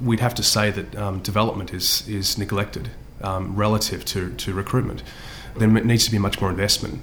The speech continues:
internally, um, from, from organisations in existing talent, uh, in order to, you know, more rapidly develop them, accelerate the development through the organisation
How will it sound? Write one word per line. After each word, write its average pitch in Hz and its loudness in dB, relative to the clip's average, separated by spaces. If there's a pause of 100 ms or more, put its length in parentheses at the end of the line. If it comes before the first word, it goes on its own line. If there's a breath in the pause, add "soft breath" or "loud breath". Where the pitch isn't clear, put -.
internally, 98 -2 (140)
um, 90 -2
from, 98 2
from 95 -2
organisations 95 2 (320 loud breath)
in 120 8
existing 107 4
talent, 92 -4 (400)
uh, 95 -4
in 107 0
order 104 2
to, 98 0 (280 loud breath)
you 113 0
know, 90 0
more 104 4
rapidly 98 0
develop 101 0
them, 110 2
accelerate 101 2
the 95 -6
development 92 -4
through - 0
the 98 2
organisation 95 0